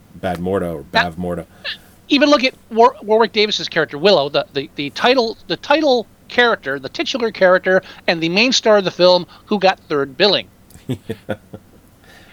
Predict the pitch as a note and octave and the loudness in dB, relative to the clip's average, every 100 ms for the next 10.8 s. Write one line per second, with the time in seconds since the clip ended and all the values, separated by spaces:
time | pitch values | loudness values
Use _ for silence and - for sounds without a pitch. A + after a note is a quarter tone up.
0 | - C#3+ A#2 C#3 D#3 - - - - A2+ | -4 2 4 6 4 2 -6 -8 0 0
1 | F2+ F#2+ A2+ G#2 - D3 G2+ F2 F2 - | 0 4 4 4 0 0 0 -2 -4 -8
2 | - F2+ E2+ E2+ _ - F#2+ G#2 F#2 - | -10 -8 -8 -10 _ -14 -6 -2 -2 -2
3 | F#2 E2 F2+ E2+ F2 G2 F2 G#2 G#2+ C3+ | -8 -6 -8 -6 -4 -6 -4 -4 -4 -4
4 | C#3+ F2 E2 - - - - - _ _ | -6 -8 -8 -12 -20 -20 -20 -20 _ _
5 | _ B2+ A#2+ C3 D3+ A#2 C#3+ E3+ F3 E3 | _ -4 0 4 4 2 -6 -6 -4 -2
6 | D3+ C3+ A2+ G2+ F2+ - E2+ E2 - A#2+ | -2 -4 -6 -4 -6 -6 -8 -8 0 2
7 | A#2 D3+ D3+ C3 F2+ _ - - C#3+ A#2 | 4 4 6 4 0 _ -10 -4 -2 2
8 | C3 A#2 F#2+ G2+ F2 - _ _ - - | 2 2 0 -2 -2 -8 _ _ -20 -20
9 | _ D#3+ C#3 G#2 - G#2 G2+ - G2+ G#2+ | _ 0 0 0 -4 -6 -6 -8 -4 -2
10 | F#2+ F2 F#2+ F2+ F2 - A#1+ | -2 -2 -2 -2 -4 -6 -14